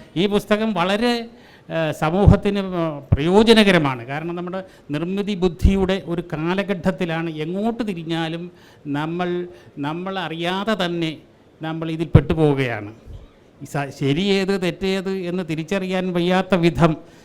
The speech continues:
നമ്മുടെ കഥയും നോവലും ഒക്കെ എഴുതുന്നത് പോലെ നമ്മുടെ ദൈനംദിന ജീവിതം തന്നെ ഇങ്ങനെ ഒരു മായിക ലോകത്തിലേക്ക്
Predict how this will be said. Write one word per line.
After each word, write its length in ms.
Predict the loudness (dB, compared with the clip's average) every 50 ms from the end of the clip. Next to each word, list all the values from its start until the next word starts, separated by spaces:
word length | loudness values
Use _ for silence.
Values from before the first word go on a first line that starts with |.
| -20 -16 _ -8
നമ്മുടെ 240 | -6 -6 -4 -4 -4
കഥയും 500 | -6 -4 -4 -2 -2 -2 -2 -2 -2 0
നോവലും 340 | 0 0 0 -2 -2 -4 -4
ഒക്കെ 140 | -6 -4 -4
എഴുതുന്നത് 500 | -4 -2 0 0 0 0 0 0 -2 -2
പോലെ 380 | -2 -2 -2 -2 -2 -4 -6 -8 -12 -20 -12 -8
നമ്മുടെ 220 | -4 -4 -4 -2 -2
ദൈനംദിന 540 | 0 2 4 4 6 6 4 4 2 0 0
ജീവിതം 600 | 0 -2 0 0 0 0 0 0 0 -2 -2 -4
തന്നെ 280 | -4 -4 -4 -6 -6 -8 -12 -18 -20 -20 -14 -8
ഇങ്ങനെ 360 | -6 -4 -4 -4 -4 -4 -6 -6
ഒരു 140 | -8 -8
മായിക 480 | -8 -8 -6 -4 -2 -2 0 0 0 0
ലോകത്തിലേക്ക് 880 | 0 2 2 2 2 0 -2 -2 -2 -2 -2 -2 -2 -4 -4 -6 -6